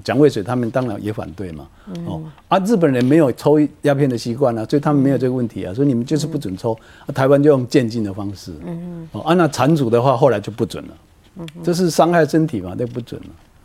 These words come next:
Speaker 2: 嗯哼。
Speaker 1: 哎呀。
Speaker 2: 好，我们常听一个故事，就是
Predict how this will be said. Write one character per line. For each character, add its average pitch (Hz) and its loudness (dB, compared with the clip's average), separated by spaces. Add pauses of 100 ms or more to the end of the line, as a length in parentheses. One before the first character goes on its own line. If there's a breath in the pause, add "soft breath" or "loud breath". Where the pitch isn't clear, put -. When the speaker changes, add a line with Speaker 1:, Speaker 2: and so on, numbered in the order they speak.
(120)
Speaker 2:
嗯 175 -12
哼。 160 -14
Speaker 1:
哎 - -14
呀。 76 -16 (260 soft breath)
Speaker 2:
好， - -8 (220 loud breath)
我 196 0
们 285 2
常 247 0
听 247 0
一 208 2
个 208 -2
故 202 0
事， 151 -4
就 180 -6
是 170 -2